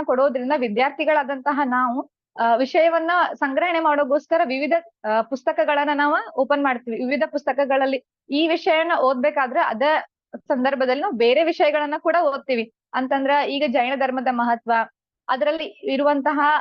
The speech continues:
ಆ, ಪಾಲನೆಗಳನ್ನ ನಾವು ಕಾಣಿಸ್ತೇವೆ. ಅಂತಂದ್ರ, ಆ, ಈಗ ಕಂದಮೂಲ ತ್ಯಜಿಸೋದಿರ್ಬೋದು, ರಾತ್ರಿ ಭೋಜನ ತ್ಯಾಗ ಇರ್ಬೋದು, ಆ, ದೇವ ದರ್ಶನ, ಆಮೇಗ ನೀರಿನ ಸೋಸಿ ಕುಡಿಯುವುದು, ಸತ್ಯ ಹೇಳುವುದು, ಈ ತರ ಅನೇಕ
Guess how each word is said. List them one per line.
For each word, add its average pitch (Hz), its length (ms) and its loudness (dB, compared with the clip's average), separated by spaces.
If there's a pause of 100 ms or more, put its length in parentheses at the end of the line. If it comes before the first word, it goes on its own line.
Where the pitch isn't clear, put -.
(140)
ಆ, 220 220 2
ಪಾಲನೆಗಳನ್ನ 277 800 -2
ನಾವು 262 200 0
ಕಾಣಿಸ್ತೇವೆ. 226 460 -2
ಅಂತಂದ್ರ, 240 420 -2 (920)
ಆ, 226 140 2
ಈಗ 247 220 0
ಕಂದಮೂಲ 277 520 0
ತ್ಯಜಿಸೋದಿರ್ಬೋದು, 233 840 0
ರಾತ್ರಿ 233 360 0
ಭೋಜನ 247 320 2
ತ್ಯಾಗ 233 280 0
ಇರ್ಬೋದು, 214 580 -2 (200)
ಆ, 226 200 2
ದೇವ 240 240 2 (100)
ದರ್ಶನ, 247 380 0 (600)
ಆಮೇಗ 233 380 -2 (480)
ನೀರಿನ 277 300 2 (100)
ಸೋಸಿ 269 260 2
ಕುಡಿಯುವುದು, 247 540 0
ಸತ್ಯ 262 320 0
ಹೇಳುವುದು, 240 440 0
ಈ 247 140 -2
ತರ 277 140 0 (160)
ಅನೇಕ 285 420 -2